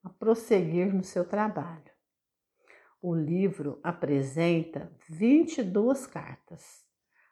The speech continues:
algumas inéditas, e sempre após cada carta temos um comentário e algumas informações extraídas de O Livro dos Médiuns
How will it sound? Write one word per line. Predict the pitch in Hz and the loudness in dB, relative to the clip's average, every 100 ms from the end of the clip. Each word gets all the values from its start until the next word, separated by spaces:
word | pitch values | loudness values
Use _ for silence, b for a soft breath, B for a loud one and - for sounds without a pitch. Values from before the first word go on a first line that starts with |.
| _ | _
algumas | - 160 151 156 156 156 | -2 -2 0 0 0 0
inéditas, | 202 175 143 139 - - 143 - - - _ _ _ _ _ _ - | 2 2 0 -2 -8 -14 -12 -12 -20 -20 _ _ _ _ _ _ -2
e | 285 | -2
sempre | - - 196 202 196 170 | -2 -4 0 2 2 0
após | 160 - 147 147 - | -2 0 0 -2 -6
cada | - - 226 285 226 | -12 -2 2 2 2
carta | - - 147 165 165 - - 127 - _ | 0 -4 -2 -2 -2 -6 -10 -10 -12 _
temos | - 175 170 156 | -2 2 2 2
um | 165 165 | 0 -4
comentário | - 240 269 277 175 - - 139 127 143 185 b b b b b - | -2 2 4 4 2 -2 -8 -8 -8 -8 -8 b b b b b 4
e | |
algumas | 240 233 233 269 277 294 | 6 6 6 6 6 4
informações | 320 - 294 294 320 320 - 135 - - - _ _ _ _ _ - | 2 4 6 6 4 0 -6 -6 -8 -18 -20 _ _ _ _ _ -14
extraídas | - - 160 139 139 160 202 233 - - | -12 0 2 4 2 2 2 2 -2 -8
de | 170 | -2
O | 160 | 0
Livro | 156 151 | 0 -2
dos | 143 143 143 | -2 -6 0
Médiuns | 139 131 135 135 247 320 - | 0 0 -2 0 0 -2 -6